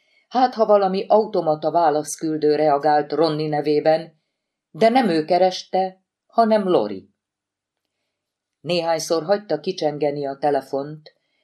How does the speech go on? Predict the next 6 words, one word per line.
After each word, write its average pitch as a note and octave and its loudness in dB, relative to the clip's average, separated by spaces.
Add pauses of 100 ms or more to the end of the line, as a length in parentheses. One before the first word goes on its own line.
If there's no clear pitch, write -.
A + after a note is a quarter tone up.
(140)
míg D3+ -6
átállította D3 0
agyát C#3+ -2
a C#3+ -4
hívás C#3 -8
fogadására. B2 -8